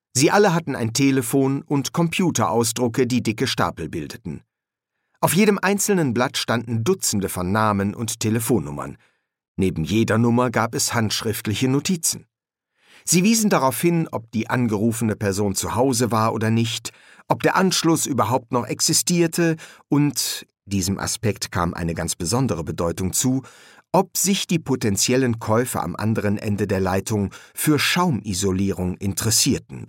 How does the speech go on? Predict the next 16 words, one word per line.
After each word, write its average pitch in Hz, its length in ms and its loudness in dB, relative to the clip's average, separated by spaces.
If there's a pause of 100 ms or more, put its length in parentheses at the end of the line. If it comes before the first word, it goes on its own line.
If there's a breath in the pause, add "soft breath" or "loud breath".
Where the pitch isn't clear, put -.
oder 87 200 -4
nicht. - 460 -6 (960)
In 139 120 0
den 117 160 2
meisten 107 360 0
Fällen 127 280 0
musste 127 340 -2
die 117 120 2
letzte 95 340 -2
Frage 98 340 -2
mit 101 140 -2
einem 101 200 -2
klaren 101 400 0
Nein 104 280 0
beantwortet - 720 -10
werden. - 280 -8